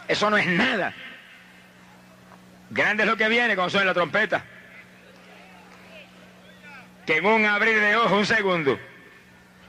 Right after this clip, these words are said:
nos van a cambiar este cuerpo total, desde la mollera de la cabeza hasta la planta de los pies. Que cuando usted haga así, mire, ya tiene un cuerpo nuevo y va volando para el cielo. ¿Cuántos van a recibir esa bendición?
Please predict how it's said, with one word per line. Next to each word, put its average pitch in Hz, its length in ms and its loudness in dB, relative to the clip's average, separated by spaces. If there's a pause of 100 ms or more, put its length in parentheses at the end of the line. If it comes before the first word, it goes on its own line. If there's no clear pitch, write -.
(180)
nos 147 100 0
van 185 140 0
a 185 80 0
cambiar 190 300 0
este 185 200 0
cuerpo 190 420 2 (880)
total, 185 420 2
desde 160 160 0
la 156 80 0
mollera 160 240 0
de 214 60 2
la 202 60 0
cabeza 208 180 0
hasta 190 140 -2
la 170 60 -2
planta 190 220 0
de - 20 2
los 170 100 0
pies. 127 180 -4 (1080)
Que 127 120 -4
cuando 151 160 2
usted 202 140 -2
haga 214 180 0
así, 214 240 -2
mire, 226 340 0
ya 180 160 -2
tiene 208 200 0
un 190 60 -4
cuerpo 202 300 -2
nuevo 214 140 0
y 196 40 2
va 190 80 2
volando 190 320 0
para 175 140 0
el 160 60 -6
cielo. 123 260 -2 (920)
¿Cuántos 202 220 0
van 208 100 2
a 208 40 0
recibir 202 280 2
esa 196 120 0
bendición? 170 420 -2